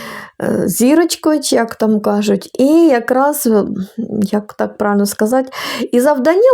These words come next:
буде таке не дуже легке, бо вона зовсім не любить в'язати шкарпеток. І, е, Регія чотириста двадцять метрів на сто грам також, е, таке важкувато. То, Тамарочка, моє завдання тобі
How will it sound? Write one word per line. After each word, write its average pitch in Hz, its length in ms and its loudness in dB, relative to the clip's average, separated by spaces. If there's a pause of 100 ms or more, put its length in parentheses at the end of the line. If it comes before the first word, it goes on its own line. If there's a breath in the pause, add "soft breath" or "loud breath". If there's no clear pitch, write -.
буде 220 200 2
таке 214 320 -2
не 202 160 2
дуже 226 300 2
легке, 220 340 0
бо 180 160 0
вона 226 420 2
зовсім 196 520 2
не 214 100 4
любить 220 300 2
в'язати 247 360 0
шкарпеток. 277 720 -4 (500 loud breath)
І, 359 360 4
е, - 320 0 (280)
Регія 277 500 2
чотириста 240 680 0
двадцять 214 500 -2
метрів 208 400 2
на 196 140 2
сто 208 200 -2
грам 302 340 0 (380 loud breath)
також, 262 560 0
е, - 120 0 (320)
таке 180 420 -4 (680 soft breath)
важкувато. 220 760 -2 (460 loud breath)
То, 302 160 2
Тамарочка, 214 840 0
моє 233 340 4
завдання 220 600 2
тобі 247 440 2